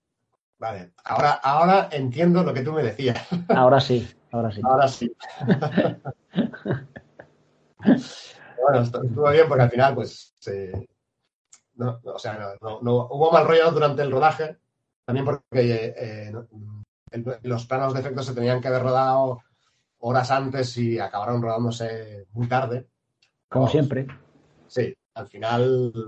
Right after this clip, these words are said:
Speaker 1: al final, eh, cuando llevas muchas horas, eh, la gente está
Speaker 2: Sí.
Speaker 1: quemada, normal. Pero vamos, al final salió bien, pero yo también porque me puse ahí,
Speaker 2: Mm.
Speaker 1: "Esto tiene que ser así, tiene que ser así, si no, no va a salir
Speaker 2: Mm.
Speaker 1: bien".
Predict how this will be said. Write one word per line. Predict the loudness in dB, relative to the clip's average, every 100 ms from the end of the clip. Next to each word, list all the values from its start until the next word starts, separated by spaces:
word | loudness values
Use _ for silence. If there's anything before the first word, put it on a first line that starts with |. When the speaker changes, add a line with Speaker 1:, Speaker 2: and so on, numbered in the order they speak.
| -10 -12
Speaker 1:
al | -12
final, | -6 -4 -4 -10 -20 -12
eh, | -10 -8 -8 -6
cuando | -4 0
llevas | 0 0
muchas | -2 -2
horas, | -2 -2 -12 _ _ -18
eh, | -16 -14 -12
la | -12
gente | -10 -8
está | -4 -2 0
Speaker 2:
Sí. | 0 -2 -12
Speaker 1:
quemada, | -8 -8 -10 _ _ _
normal. | -18 -16 -16 -18 _ _ _ _ _ _ _
Pero | -6 0
vamos, | 2 0 -8
al | -16
final | -6 -4 -2
salió | -2 0 2
bien, | 0 -2 -6 _ _ _
pero | -6 -2
yo |
también | 0 0
porque | 0 0
me | 0
puse | 0 -2 0 2 2 -2
ahí, | -4 -8 -10 -10 -10 -10 -12 -20 _
Speaker 2:
Mm. | 0 2 2 -6 -20 -20 _ _ -12 -12
Speaker 1:
"Esto | -6
tiene | -2 0
que | 0
ser | -2 -4
así, | -4 -6
tiene | -4
que | -2
ser | -2
así, | -6 -8 -10
si | -10
no, | -12 -12 -14 _ _ _ _ _ _ _ -14
no | -6
va | 0
a |
salir | 2 2 -2
Speaker 2:
Mm. |
Speaker 1:
bien". | -8 -12